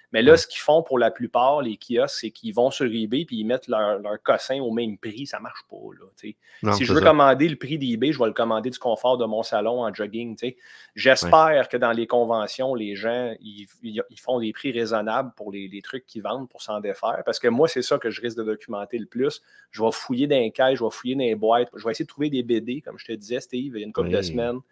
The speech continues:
Speaker 1: Euh, des romans aussi, des romans d'horreur qui sont de la fiction, là, du fanfiction, puis, euh,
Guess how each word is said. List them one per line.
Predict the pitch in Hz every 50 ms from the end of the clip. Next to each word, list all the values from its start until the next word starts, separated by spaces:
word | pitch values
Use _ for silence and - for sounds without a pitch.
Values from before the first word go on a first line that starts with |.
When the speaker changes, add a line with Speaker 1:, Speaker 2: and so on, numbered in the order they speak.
| _ _ - - - _ _ _ 107
Speaker 1:
Euh, | 104
des | 104 113 113
romans | 113 127 123 123 127 135 156 143
aussi, | 131 113 - - - - 147 151
des | 143 123 113
romans | 107 113 117 127 139
d'horreur | 135 127 120 110 107 117 131 135
qui | - -
sont | 127 113
de | 107
la | 110 104
fiction, | - - - - - - 117 117 123 123
là, | 117 117
du | 113 - -
fanfiction, | - 117 120 120 - 113 - - - 123 123 127 131 123 120
puis, | - _ 113 101 104
euh, | 101 98 98 92 90 98